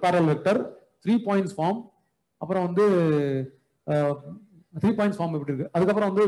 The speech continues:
vector perpendicular to, uh, plane perpendicular to a vector passing through a point, அப்புறம் வந்து distance from the origin to the plane and unit normal. மொத்தம் வந்து அஞ்சு ஃபார்மேட்ல ஈக்வி-, அஹ், formula இருக்கும்.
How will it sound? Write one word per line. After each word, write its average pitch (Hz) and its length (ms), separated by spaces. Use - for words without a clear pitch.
vector 214 280
perpendicular 214 520
to, 190 80
uh, 147 500
plane 214 240
perpendicular 220 400
to 190 80
a 170 80
vector 208 240
passing 202 260
through 180 140
a 151 160
point, 196 220
அப்புறம் 196 260
வந்து 175 180
distance 247 280
from 214 140
the 180 60
origin 196 260
to 180 100
the 156 100
plane 220 180
and 202 100
unit 185 240
normal. 131 260
மொத்தம் 208 260
வந்து 208 200
அஞ்சு 190 280
ஃபார்மேட்ல 196 360
ஈக்வி-, 185 280
அஹ், 135 280
formula 175 320
இருக்கும். 185 240